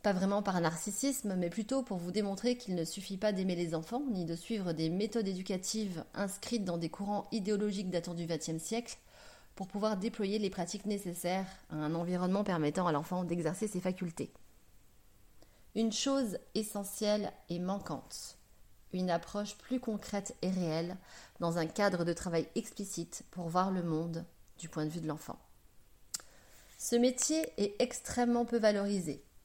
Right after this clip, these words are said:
que ce soit évidemment par le salaire, mais surtout parce qu'on ne mesure pas aujourd'hui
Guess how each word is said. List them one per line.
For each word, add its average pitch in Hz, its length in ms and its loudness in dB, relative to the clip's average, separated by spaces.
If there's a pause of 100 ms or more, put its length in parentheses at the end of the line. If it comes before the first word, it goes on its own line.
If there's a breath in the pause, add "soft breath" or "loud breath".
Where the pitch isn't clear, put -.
que 139 100 -8
ce 175 160 -6
soit 165 220 -2
évidemment 160 400 0
par 151 160 0
le 151 100 2
salaire, 220 500 4 (440)
mais 180 180 0
surtout 233 400 -2
parce 196 240 0
qu'on 185 140 0
ne 180 180 4
mesure 196 440 2
pas 202 200 2
aujourd'hui 180 640 -2